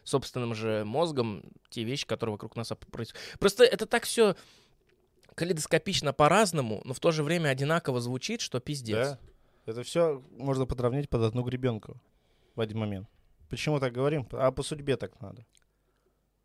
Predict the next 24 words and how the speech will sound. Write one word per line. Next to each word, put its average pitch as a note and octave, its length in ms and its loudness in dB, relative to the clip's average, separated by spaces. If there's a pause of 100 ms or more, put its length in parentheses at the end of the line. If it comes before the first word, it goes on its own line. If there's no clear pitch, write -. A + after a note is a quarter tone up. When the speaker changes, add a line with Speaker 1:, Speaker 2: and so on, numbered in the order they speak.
(840)
Speaker 2:
Это A#2+ 180 -12
же, A2+ 120 -12
блин, A2+ 420 -14
а... B2+ 260 -12 (640)
объяснение, B2 920 0 (240)
если G#2+ 380 -10 (100)
не A2 100 -8
оправдание. G#2+ 540 -2
Speaker 1:
Ну, G#3 80 4
ещё F3 180 2
бывает D3+ 300 8
Speaker 2:
Всему. B2 140 4
Speaker 1:
такое, D#3+ 120 8
когда C3 300 4 (380)
говорят, B2+ 280 6
типа, A#2 220 -4
«Вот C#3+ 220 2
он B2 120 0
встретил B2+ 380 2
этого A2+ 180 0
человека, A#2+ 320 0
потому G#2+ 320 -6
что - 140 -12
судьба». F2 340 -10